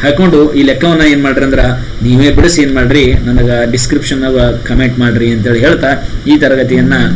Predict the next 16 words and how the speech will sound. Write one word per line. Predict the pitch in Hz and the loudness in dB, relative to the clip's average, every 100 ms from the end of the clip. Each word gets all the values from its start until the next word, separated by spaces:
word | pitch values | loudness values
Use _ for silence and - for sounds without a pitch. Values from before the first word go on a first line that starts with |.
| - - 117 | -2 -2 0
ಇಲ್ಲಿಗೆ | 123 123 | 0 0
ನಾನು | 117 113 | 0 0
ಮುಗಿಸ್ತಾ | 117 139 143 | 0 0 0
ಇದ್ದೀನಿ. | 135 139 165 170 - - - | 0 2 0 0 2 2 2
So | 143 | 2
ಇಲ್ಲಿವರೆಗೆ | 147 170 147 147 143 135 | 4 4 2 2 0 0
ನಾವು | 135 131 131 | -2 0 0
ಎಷ್ಟು | 131 202 | 0 0
ಅಧ್ಯಾಯಗಳನ್ನ | 170 139 143 139 139 135 | 0 0 -2 -2 -2 -2
ಡಿಸ್ಕಷನ್ | 123 - 131 127 | -2 -2 -4 -4
ಮಾಡಿದ್ವಿ | 131 123 127 | -2 0 0
ಅಂದ್ರೆ | 135 127 | 0 -2
ನಾಲ್ಕು | 120 107 117 143 | -2 -2 0 -2
ಅಧ್ಯಾಯಗಳನ್ನ | 131 135 131 135 | 0 -2 0 0
ಡಿಸ್ಕಷನ್ | 127 120 131 123 139 | 0 -2 -2 -4 -2
ಮಾಡಿವಿ. | 135 165 170 | 2 2 0